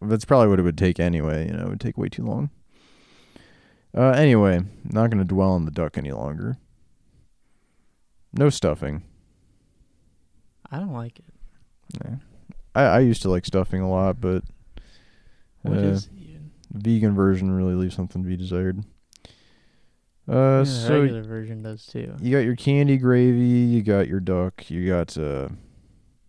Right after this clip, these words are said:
Speaker 1: I guess rolls can stay.
Speaker 2: And, uh, how about it's just duck and rolls?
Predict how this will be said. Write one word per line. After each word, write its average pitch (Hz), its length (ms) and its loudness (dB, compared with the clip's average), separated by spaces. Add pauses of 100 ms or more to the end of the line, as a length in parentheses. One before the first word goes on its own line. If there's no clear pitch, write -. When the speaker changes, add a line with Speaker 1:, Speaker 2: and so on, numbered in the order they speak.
(880)
Speaker 1:
I - 60 -6
guess 143 180 0
rolls 92 340 0
can 90 140 -6
stay. 80 360 -4 (1400)
Speaker 2:
And, 135 520 -6 (320)
uh, - 60 -20 (720)
how 165 80 -10
about 170 240 -8
it's 131 220 -16
just - 340 -10
duck - 320 -12
and 117 140 -12
rolls? 117 500 -12